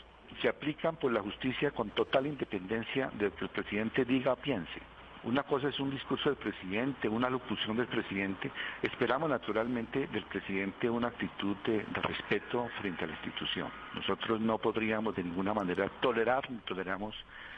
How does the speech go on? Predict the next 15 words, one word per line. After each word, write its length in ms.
la 140
más 240
mínima 640
intromisión 640
del 140
presidente 720
en 80
el 100
ejercicio 540
de 60
las 80
funciones 320
de 80
la 100
jep, 180